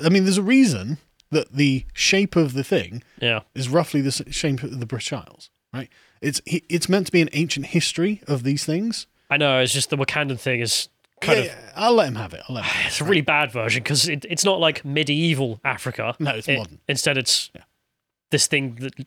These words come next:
Speaker 2: never existed
Speaker 1: Sure.
Speaker 2: in any sense.
Speaker 1: But, but it, it's fine. We'll let him have it. Because, like, yeah, Wakanda, it's Africa.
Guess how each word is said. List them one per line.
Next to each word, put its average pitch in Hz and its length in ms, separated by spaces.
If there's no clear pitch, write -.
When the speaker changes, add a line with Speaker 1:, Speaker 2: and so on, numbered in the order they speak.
Speaker 2:
never 135 360
existed 113 520
Speaker 1:
Sure. - 140
Speaker 2:
in 131 80
any 120 180
sense. - 300
Speaker 1:
But, 151 160
but 170 200
it, 175 180
it's 220 160
fine. 104 220
We'll 151 140
let 160 100
him 131 60
have 120 200
it. - 100
Because, 147 320
like, 139 180
yeah, 151 100
Wakanda, 113 540
it's 220 100
Africa. 143 520